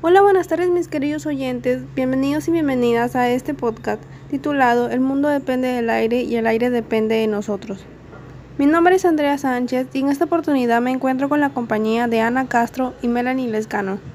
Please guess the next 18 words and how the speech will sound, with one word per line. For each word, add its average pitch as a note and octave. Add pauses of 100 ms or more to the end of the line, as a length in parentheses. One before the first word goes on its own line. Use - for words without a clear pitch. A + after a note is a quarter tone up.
(720)
Empezaremos D#4+
con F4+
una E4+
frase D4
para C#4
contextualizar B3
el C4
tema B3+
a C4
tratar A#3
el A#3
día A3+
de G#3+
hoy. G3 (840)
El C4+
clima F4
está F4+
cambiando, C#4